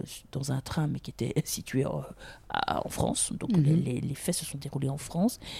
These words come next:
Speaker 1: Mais les, la, la, quasi l'intégralité des investigations policières se sont faites en Belgique.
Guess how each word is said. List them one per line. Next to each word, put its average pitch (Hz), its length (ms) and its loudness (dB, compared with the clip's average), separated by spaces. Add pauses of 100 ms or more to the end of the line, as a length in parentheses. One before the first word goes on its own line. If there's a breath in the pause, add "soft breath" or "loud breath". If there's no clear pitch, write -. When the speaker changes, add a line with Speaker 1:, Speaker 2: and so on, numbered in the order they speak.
(240 loud breath)
Speaker 1:
Mais 147 120 10
les, 147 140 8 (100)
la, 165 240 6
la, 143 160 6 (520)
quasi 202 520 10 (200)
l'intégralité 151 800 2
des 143 220 0
investigations 143 640 -2
policières 160 560 -2 (240 loud breath)
se - 100 -6
sont 151 140 2
faites 170 220 0
en 156 40 4
Belgique. - 560 -6